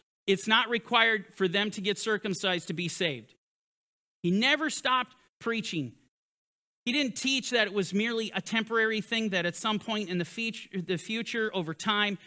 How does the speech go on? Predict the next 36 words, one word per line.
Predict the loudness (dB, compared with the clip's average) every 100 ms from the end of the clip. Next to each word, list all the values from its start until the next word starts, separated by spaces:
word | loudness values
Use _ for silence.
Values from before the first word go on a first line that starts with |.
| -16 0
well, | 2
at | 2
some | 2 0
point, | 0 -2 2
you're | 2
going | 4 2 2
to | -2
get | -2 -4
circumcised. | -2 -4 -4 -6 -8 -12 -14 -20 _ _ _ _ _ _ _ _ _ _ -2
You | 2
can't | 4 4
find | 2 2 4 0 -4 _
one | -2 2 4 4 0
fragment | -8 2 6 6 4 -2 -2 -12 _ -4
of | -2 2
that, | 2 2
one | 0 -2
shred | 2 2 4
of | 2
that | 0 0
anywhere | -2 0 0 0 0 0 -4 _ _ _ -4
in | -2 0 -2 -6 -2
the | 0
New | 0 2
Testament. | 0 0 -4 -8 -10 _ _ _ _ _ _ _ -2
It | 2
doesn't | 2 2 0
exist. | 0 0 -2 -4 _ 0
Let | 2 2
me | 0
ask | 0 -2
you | 0 -2
a |
question | 2 0 0 -2 0
right | 0 -2
now. | -4 -6